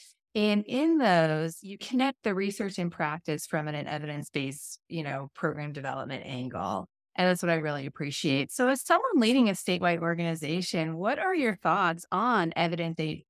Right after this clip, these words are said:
evidence-based practices to guide the work?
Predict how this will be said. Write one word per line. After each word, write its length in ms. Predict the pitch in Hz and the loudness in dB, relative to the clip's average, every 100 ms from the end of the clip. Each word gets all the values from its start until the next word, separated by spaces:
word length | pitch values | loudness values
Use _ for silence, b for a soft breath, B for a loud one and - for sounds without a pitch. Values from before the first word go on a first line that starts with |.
| - | -2
evidence-based 680 | 202 208 196 - 175 165 - | 0 2 0 0 -2 -2 0
practices 680 | 160 151 170 170 151 147 - | 0 0 -4 -8 -8 -10 -8
to 100 | 160 | -4
guide 380 | 151 147 139 - | 0 0 -2 -8
the 120 | 113 | -12
work? 400 | - 60 - | -10 -12 -12